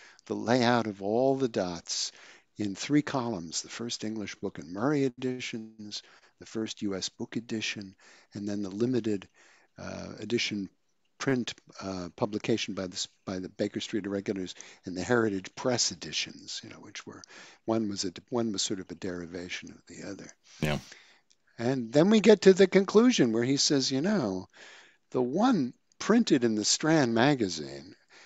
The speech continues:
Speaker 1: was so obviously ridiculous
Speaker 2: Hmm.
Speaker 1: <laughs> that the publishers of the first English book edition dreamed up one of their own, which is what John Murray then followed.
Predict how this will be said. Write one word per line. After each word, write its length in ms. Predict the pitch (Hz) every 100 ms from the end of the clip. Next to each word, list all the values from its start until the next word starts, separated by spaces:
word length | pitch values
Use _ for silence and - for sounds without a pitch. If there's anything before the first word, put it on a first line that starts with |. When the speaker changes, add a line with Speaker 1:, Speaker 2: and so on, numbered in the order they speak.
| _
Speaker 1:
was 160 | - 127
so 320 | - 220 233
obviously 720 | 131 151 185 151 117 - 135
ridiculous 960 | 117 107 95 131 - 87 - - - - - - - - 960 906 807 415
Speaker 2:
Hmm. 160 | 117 110
Speaker 1:
<laughs> 1160 | 932 - 831 - - - - - - - - -
that 140 | 180
the 80 | 170
publishers 640 | - 214 285 240 196 143
of 100 | 135
the 100 | 120
first 320 | 131 160 151 -
English 320 | 147 131 -
book 240 | - 170
edition 560 | 202 120 - - 107 127
dreamed 420 | - 127 147 151
up 200 | 151 151
one 180 | 131 131
of 140 | 147 151
their 240 | 143 143
own, 320 | 175 240 107
which 200 | 107 -
is 140 | 117 -
what 240 | 113 -
John 340 | - 120 113
Murray 380 | 104 120 175 170
then 300 | 107 85 69
followed. 680 | - - 110 - - 151 185